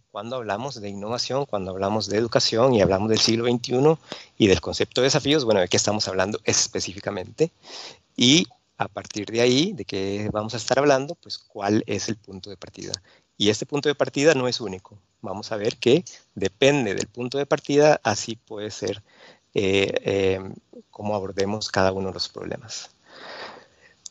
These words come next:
Luego hablaremos específicamente del problema de la innovación, eh, por qué es un problema la innovación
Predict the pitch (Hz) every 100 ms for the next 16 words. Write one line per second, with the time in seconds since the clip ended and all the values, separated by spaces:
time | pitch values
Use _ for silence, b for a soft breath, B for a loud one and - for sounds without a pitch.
0 | _ - 127 147 113 101 110 135 - 110
1 | - - 110 - 104 113 117 131 113 92
2 | 92 92 98 104 123 143 175 175 226 226
3 | b b b - 123 87 82 _ 90 -
4 | 117 101 - 95 113 117 120 139 151 _
5 | - 98 107 127 147 - 160